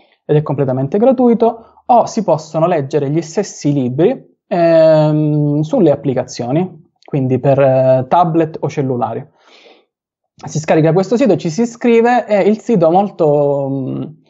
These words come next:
eh, da subito ti chiede quali sono i tuoi generi preferiti e quindi poi ha una suddivisione in, eh, in argomenti e ci si, si cercano i romanzi che piacciono.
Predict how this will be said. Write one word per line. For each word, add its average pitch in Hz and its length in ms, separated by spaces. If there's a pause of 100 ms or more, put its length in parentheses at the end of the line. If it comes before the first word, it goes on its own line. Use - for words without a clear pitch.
(260)
eh, 139 280
da 156 260
subito 214 380
ti 170 100
chiede 170 260
quali 156 200
sono 156 180
i - 20
tuoi 147 160
generi 139 380
preferiti 208 500
e 147 80
quindi 165 300
poi 143 240
ha 131 160
una 139 140
suddivisione 147 680
in, 139 220
eh, 131 480
in 139 100
argomenti 147 560
e 123 160
ci 139 160
si, 123 640
si 185 160
cercano 135 360
i - 20
romanzi 131 320
che 127 100
piacciono. - 560